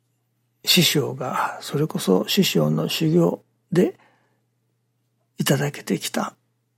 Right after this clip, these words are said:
そのおかげというのでしょうか。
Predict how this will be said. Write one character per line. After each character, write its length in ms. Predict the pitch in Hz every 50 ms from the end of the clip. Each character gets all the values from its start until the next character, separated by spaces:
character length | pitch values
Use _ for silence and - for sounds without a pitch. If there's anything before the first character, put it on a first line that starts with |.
| _ -
そ 180 | - - 147
の 220 | 143 147 160 233 - - _ _ _ _ _ _ _ _ _ _ _ _ _ _ -
お 60 | 160
か 160 | 135 - 135 135
げ 100 | 175 160
と 140 | - -
い 80 | - 208
う 60 | 202
の 100 | 202 -
で 100 | - 175
し 140 | 180 - -
ょ 140 | - 208 -
う 20 |
か。 240 | - - - - -